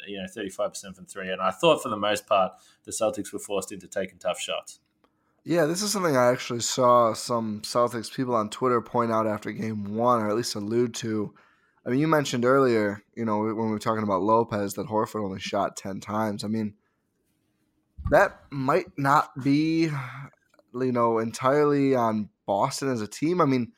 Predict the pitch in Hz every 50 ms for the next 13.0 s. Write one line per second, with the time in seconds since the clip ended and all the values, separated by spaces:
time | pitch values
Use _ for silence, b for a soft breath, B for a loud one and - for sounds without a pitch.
0 | b b b b b b - 165 196 196 202 214 214 208 - 196 175 165 139 139
1 | 117 131 123 123 127 123 123 120 110 104 98 127 120 127 135 143 143 85 92 113
2 | 113 113 110 107 101 - - - 120 113 101 104 98 98 92 95 85 80 87 -
3 | - - - - - - _ - - - 120 120 117 107 101 113 120 131 139 147
4 | 147 147 143 143 147 147 147 _ _ _ _ _ _ _ _ _ - 120 123 135
5 | 139 - - - 147 143 139 135 131 127 123 123 117 107 - - 135 135 127 147
6 | 143 139 135 127 - - 120 117 120 117 98 117 110 107 107 104 104 101 98 98
7 | 98 90 92 110 117 110 - 165 175 170 190 180 160 156 143 - 143 127 - -
8 | 135 110 107 104 - 110 110 104 - 98 98 98 92 98 104 b b b b b
9 | b b _ _ - 131 123 123 120 - 175 196 208 190 202 202 190 165 139 139
10 | 147 147 147 131 117 107 107 107 120 131 131 - 120 127 131 120 107 120 - 160
11 | 175 165 - 170 160 151 139 139 139 - - 127 127 127 - - 117 - - 120
12 | 113 104 95 85 - - - - 104 101 98 - - - - - - 87 85 -